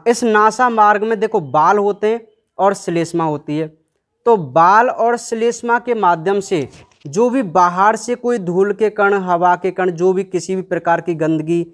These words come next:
या कोई बैक्टीरिया, वायरस अंदर जाता है तो वो श्लेष्मा और बालों से चिपक जाता है और शरीर के अंदर नहीं पहुंच पाता,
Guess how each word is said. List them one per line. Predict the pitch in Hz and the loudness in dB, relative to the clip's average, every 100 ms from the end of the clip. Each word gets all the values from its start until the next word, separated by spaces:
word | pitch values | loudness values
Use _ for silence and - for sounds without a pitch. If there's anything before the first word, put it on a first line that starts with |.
| _ _ _ | _ _ _
या | 160 170 | 0 2
कोई | 185 160 | 2 2
बैक्टीरिया, | 160 170 185 180 180 | 0 0 -2 0 0
वायरस | 160 156 156 160 156 - _ _ _ 165 | 0 0 0 -2 -6 -16 _ _ _ -2
अंदर | 175 190 202 | 0 2 0
जाता | 180 170 170 180 | 2 0 2 2
है | 170 190 - _ _ _ - | 2 0 -8 _ _ _ -8
तो | 190 | -2
वो | 202 196 | -2 -2
श्लेष्मा | - 202 220 220 214 214 220 226 _ _ - | -4 0 0 0 0 2 2 -2 _ _ -2
और | 175 165 | -2 0
बालों | 135 156 170 185 | 2 2 2 -2
से | 185 | -6
चिपक | 175 165 160 160 | -10 -10 -8 -8
जाता | 147 156 156 170 | -4 -4 -2 -2
है | 185 | -2
और | 196 185 | -4 -8
शरीर | - 156 151 156 | -6 -4 -4 -4
के | 156 | -6
अंदर | - 139 131 180 277 - _ _ | -8 -6 -2 0 0 -6 _ _
नहीं | 135 143 143 | -10 -8 -8
पहुंच | - 107 - | -10 -16 -20
पाता, | _ _ _ _ | _ _ _ _